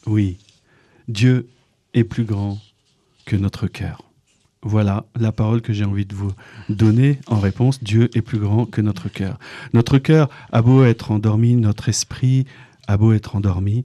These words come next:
Dieu est plus grand que notre cœur. Donc, c'est pas un problème, vous savez, il n'y a pas de problème en Dieu, il n'y a que des solutions. Donc, l'Esprit Saint, pour ceux, si je puis dire, qui nous écoutent et qui connaissent, en fait, qui ont l'impression que leur foi est un peu endormie, et cetera,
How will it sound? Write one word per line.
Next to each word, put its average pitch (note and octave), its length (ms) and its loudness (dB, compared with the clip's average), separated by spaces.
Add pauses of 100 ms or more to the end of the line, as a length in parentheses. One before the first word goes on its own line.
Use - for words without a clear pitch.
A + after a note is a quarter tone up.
(160)
Dieu A2 320 0 (100)
est G#2+ 80 0
plus G#2 220 -6
grand G2 240 -4
que - 160 -10
notre F2 320 -10
cœur. - 340 -12 (400)
Donc, A2+ 260 0 (140)
c'est - 160 -2
pas C#3+ 160 4
un C3 80 6
problème, A2 400 -2
vous G2 140 -8
savez, A#2 420 -4 (180)
il A#2+ 40 0
n'y A#2 40 4
a A2+ 40 0
pas C3 140 2
de B2+ 40 -4
problème G#2+ 400 -4
en G2 80 -6
Dieu, F#2+ 240 -8
il G#2+ 60 -4
n'y G#2 40 -2
a G2+ 60 -4
que G#2+ 100 -6
des G2+ 140 -6
solutions. - 480 -12 (880)
Donc, C3+ 300 2 (540)
l'Esprit D3 460 2
Saint, B2+ 360 -4 (640)
pour A#2+ 160 -6
ceux, E3+ 320 2 (520)
si - 220 -6
je - 100 -8
puis C3 140 -6
dire, C3 300 0
qui - 100 -6
nous A#2 240 0
écoutent C3+ 480 -2
et G#2 80 -8
qui - 180 -18
connaissent, A#2+ 520 -4
en G2+ 100 -6
fait, A2+ 260 -6
qui G#2+ 280 -6
ont G#2+ 100 -4
l'impression A2 480 -6
que - 80 -12
leur G2+ 160 -8
foi A2+ 240 -6
est G#2+ 140 -8
un G2 60 -8
peu - 140 -10
endormie, G#2 600 -6
et G#2 100 -8
cetera, A2 600 -8